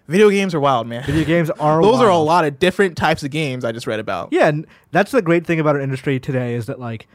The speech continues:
Speaker 2: no matter what you like, there's something for you.
Speaker 1: Really, like, for, for real.
Speaker 2: Yeah.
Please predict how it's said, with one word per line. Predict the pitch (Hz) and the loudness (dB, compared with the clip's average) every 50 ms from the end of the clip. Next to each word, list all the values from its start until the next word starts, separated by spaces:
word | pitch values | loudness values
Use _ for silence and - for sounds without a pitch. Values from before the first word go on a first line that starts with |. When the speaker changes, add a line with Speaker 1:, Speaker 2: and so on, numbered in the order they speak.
| _ _ _ _ _ | _ _ _ _ _
Speaker 2:
no | 143 147 156 | -2 -2 2
matter | 156 170 175 175 185 175 | 4 4 4 4 2 2
what | 143 156 160 - - | 2 0 0 0 -2
you | - 170 160 139 | -4 -4 -2 -2
like, | 127 120 127 - - | -2 -4 -4 -6 -4
there's | 170 143 143 139 - | -2 -2 -2 -2 -4
something | - - 143 131 123 117 123 127 | -4 -4 -4 -4 -4 -6 -6 -6
for | 113 107 113 104 95 | -6 -8 -10 -10 -12
you. | 87 - - - 135 | -14 -18 -18 -8 -4
Speaker 1:
Really, | 147 151 147 127 120 117 127 143 - | 0 0 0 0 -2 -6 -8 -8 -4
like, | 143 139 135 - - - _ _ - | -4 -4 -4 -4 -8 -20 _ _ -20
for, | - - - - 175 170 165 151 - - 107 | -20 -20 -8 -2 0 2 2 2 0 -6 -18
for | - - 160 160 147 | -10 -4 -2 -2 0
real. | 131 120 107 113 - - - - | -2 -2 -4 -6 -10 -14 -18 -12
Speaker 2:
Yeah. | 151 135 101 | -12 -12 -12